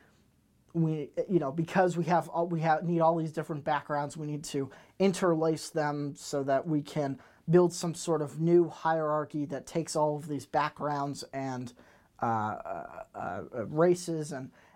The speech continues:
and mixes them together so that we can create, uh, some sort of new system. 'Cause their fundamental idea of America is a different, entirely different system than the one the founders created.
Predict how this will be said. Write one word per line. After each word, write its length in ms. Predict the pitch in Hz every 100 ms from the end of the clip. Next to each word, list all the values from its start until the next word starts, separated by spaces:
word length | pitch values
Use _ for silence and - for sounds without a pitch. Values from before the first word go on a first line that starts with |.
| -
and 220 | 127 147
mixes 280 | 175 180 165
them 140 | 156
together 440 | 147 156 151 147
so 160 | 139 139
that 200 | 139 -
we 140 | 160 156
can 540 | - 156 143 135 135 - _ _ _ _ _ _ _ _
create, 720 | - - 160 143 143 143 - - _ _ _ _ _
uh, 320 | - 117 92 78
some 220 | - 160
sort 200 | 170 151
of 120 | 135
new 180 | 151 143
system. 500 | - 254 220 - -
'Cause 200 | 156 160
their 140 | 185
fundamental 640 | 180 - 220 202 180 180 156
idea 280 | 151 156
of 100 | 143
America 400 | 131 151 185 185 147
is 160 | 139
a 60 | 143
different, 380 | 175 175 151 101
entirely 680 | 156 - - 226 202 180
different 300 | 165 147 135
system 320 | - 160 147
than 100 | 139
the 60 | 135
one 160 | 135 131
the 80 |
founders 400 | 127 220 233 165
created. 420 | - 117 - -